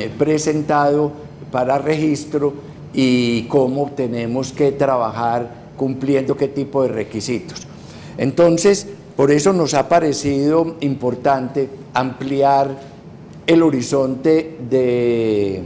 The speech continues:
reflexión sobre la evaluación del aprendizaje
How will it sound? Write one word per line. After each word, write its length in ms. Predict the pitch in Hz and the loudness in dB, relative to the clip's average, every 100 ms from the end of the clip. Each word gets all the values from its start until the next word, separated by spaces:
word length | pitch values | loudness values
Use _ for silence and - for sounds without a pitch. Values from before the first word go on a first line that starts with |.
| - - - | -12 -16 -8
reflexión 760 | 131 135 123 123 - 139 139 135 - - - | -2 -2 -2 -4 0 2 2 -2 -10 -18 -12
sobre 680 | - 160 156 160 156 156 156 - - - | 0 4 6 4 2 -2 -4 -10 -18 -8
la 140 | 120 123 | -2 0
evaluación 580 | 120 113 117 107 127 123 | 2 0 -2 -2 -2 -2
del 160 | 139 | -2
aprendizaje 760 | 123 123 117 110 107 160 156 | -2 -4 -6 -6 -4 -2 -2